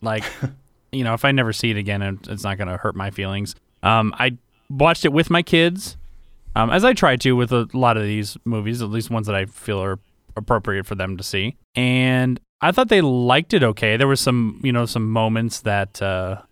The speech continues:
Speaker 1: that they kind of enjoyed. I think my son would, didn't get as into it as maybe my daughter did a little bit.
Speaker 2: Mm-hmm.
Speaker 1: But overall, I don't think it's a movie that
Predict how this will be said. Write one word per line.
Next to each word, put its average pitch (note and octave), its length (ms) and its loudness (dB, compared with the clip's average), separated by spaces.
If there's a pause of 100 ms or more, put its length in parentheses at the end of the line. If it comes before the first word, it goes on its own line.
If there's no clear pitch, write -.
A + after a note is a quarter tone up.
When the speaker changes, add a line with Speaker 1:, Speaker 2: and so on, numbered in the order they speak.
(200)
Speaker 1:
that A#2 200 -6
they A2+ 140 0
kind A#2+ 160 0
of A2 80 -2
enjoyed. G#2+ 480 -2 (380)
I A#2 80 -2
think D#3+ 240 0
my B2 560 2
son C#3 540 2
would, B2 420 2 (280)
didn't C#3+ 300 0
get C3+ 280 0 (160)
as A#2+ 180 -2
into A#2+ 360 -2
it A2 120 0
as G2+ 160 -2
maybe A2 240 0
my G2+ 180 -2
daughter A#2+ 360 0
did C#3 200 0
a C3+ 60 0
little C#3+ 220 0
bit. D3 240 2
Speaker 2:
Mm-hmm. A2+ 100 -4 (180)
Speaker 1:
But C3 420 0
overall, C#3+ 580 6
I B2+ 80 6
don't B2+ 180 2
think B2 180 -2
it's G#2+ 140 -4
a A2+ 40 -2
movie A2 300 0
that F#2+ 180 -8